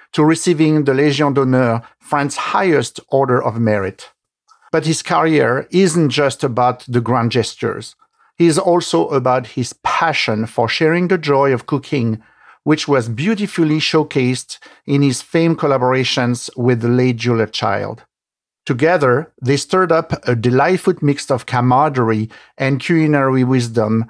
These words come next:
that left an indelible mark on the culinary world. And speaking of stirring things up, it's not just in the kitchen where Jacques wields his creativity. He's also a passionate painter,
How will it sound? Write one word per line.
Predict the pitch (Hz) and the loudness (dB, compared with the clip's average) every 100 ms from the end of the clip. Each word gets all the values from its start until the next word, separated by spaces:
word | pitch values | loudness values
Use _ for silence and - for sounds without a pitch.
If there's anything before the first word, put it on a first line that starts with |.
| - | -4
that | 127 123 | -4 -2
left | 156 156 170 - - | 0 2 0 -6 -8
an | 131 120 131 - | -2 0 -2 -2
indelible | 156 165 165 151 135 135 131 | 0 2 2 2 2 2 4
mark | 127 113 110 107 - _ - | 2 2 0 -4 -10 _ -6
on | 135 123 | -2 0
the | 123 | -2
culinary | - 135 117 110 107 | 0 0 0 0 0
world. | 104 104 98 98 - _ _ _ _ _ _ - | 0 0 -2 -6 -10 _ _ _ _ _ _ -10
And | - 165 | -2 -2
speaking | - - 220 202 175 | -2 -4 -2 2 2
of | 135 | 0
stirring | - 160 151 139 | 0 2 4 2
things | 123 135 120 | 0 0 0
up, | 151 135 110 - - _ - | 0 0 -2 -8 -20 _ -6
it's | 147 - | -6 -2
not | 175 175 170 | 0 0 0
just | - 165 160 135 - | -2 0 2 -2 -2
in | 147 | 0
the | 131 | 0
kitchen | 127 165 - 120 113 123 - _ | -2 -4 -2 -2 -2 -4 -8 _
where | 139 147 143 | -2 0 0
Jacques | 127 165 170 - - | 0 0 0 -6 -10
wields | 123 120 151 175 170 156 | -2 2 4 4 0 -2
his | 151 131 | -6 -6
creativity. | - 143 120 - 139 123 - 101 110 _ _ _ _ - | -2 0 0 -2 -4 -4 -8 -14 -14 _ _ _ _ -6
He's | 180 165 | -2 2
also | 165 - 175 165 | 0 0 -2 -2
a | - 127 | -4 -8
passionate | - - 165 156 131 123 - | -4 -2 -2 0 -2 -2 -6
painter, | 139 127 123 - 107 | -2 -2 0 -2 -4